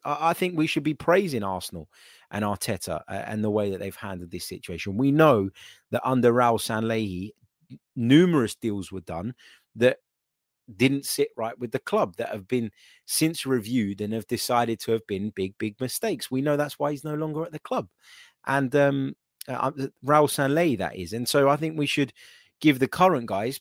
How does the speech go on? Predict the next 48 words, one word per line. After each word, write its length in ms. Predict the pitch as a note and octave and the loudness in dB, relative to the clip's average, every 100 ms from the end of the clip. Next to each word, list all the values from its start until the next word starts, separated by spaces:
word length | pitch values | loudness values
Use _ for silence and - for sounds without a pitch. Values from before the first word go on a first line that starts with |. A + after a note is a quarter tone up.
| - | -12
praise 460 | - E3 A#2+ B2+ | -2 2 2 0
and 140 | A#2+ G2+ | -4 -6
credit 500 | - F#3+ G#2 B2+ - | -2 0 0 -2 -6
for 120 | B2+ | -6
having 360 | B2+ C#3+ C3+ B2 | -4 -2 -2 -2
the 80 | |
balls 380 | A2+ E3+ D3 A2 | 0 0 0 -2
to 80 | A#2 | -8
stand 340 | - B2 A#2 | -6 -4 -2
up 160 | C#3+ - | -4 -6
and 120 | A#2+ | -6
say, 180 | - A2+ | -4 -2
"No, 240 | D3 C3 - - - _ | 0 0 -2 -10 -20 _
the 100 | A#2 | -2
reset 440 | C3 F#3+ - D3+ B2 | 2 2 0 0 0
button 280 | C#3 A2+ | -2 0
needs 220 | B2 A#2+ - | -2 -2 0
hitting 280 | C3+ G#2 | -2 -2
here." 200 | F#2 F#2 | -8 -4
That 180 | A#2 D#3 | -4 -2
means 220 | B2 A2+ | -2 0
all 180 | A#2+ D3+ | 0 0
of 60 | G#2 | -2
the 80 | F#2+ | -4
club. 220 | - G2 | -4 -2
That 140 | D3 | -2
means 180 | C3 G#2+ | -2 -4
every 360 | C#3+ B2+ G2 - | -2 -4 -4 2
aspect 480 | B2+ - - - G2+ | 2 2 -4 -6 -4
of 120 | F2+ | -4
it. 120 | F2+ - - _ - | -6 -10 -20 _ -6
And 160 | G2 | 0
we 180 | G#2+ D#3+ | 2 4
are 100 | D3 | 4
not 420 | C3 C3+ D3+ E3 A#2 | 2 2 2 0 4
going 380 | D3 C#3 A2 | 6 6 2
to, 280 | G2 F2+ F2 - _ _ _ _ | -2 -6 -8 -10 _ _ _ _
um, 640 | - G#2+ A2 G#2 G#2 G#2+ - _ _ _ _ _ _ _ - - _ | 0 2 4 2 -2 -6 -12 _ _ _ _ _ _ _ -20 -20 _
you 120 | C#3+ | 2
know, 160 | C3 G#2+ | 4 4
we 220 | G#2+ C#3+ | 4 4
are 120 | A#2+ | 4
not 320 | A#2 C3 D3 - | 2 -2 -4 0
going 360 | C3 C3+ A2 | 0 0 -2
to 240 | G2 F#2 F2 | -8 -10 -8
just 220 | G2+ - - | -10 -10 -8
be 300 | A2 G2 F#2+ | -6 -6 -10
hostages, 840 | - B2+ A#2+ - G2+ F2+ E2 E2 | -2 0 0 -2 -10 -10 -10 -12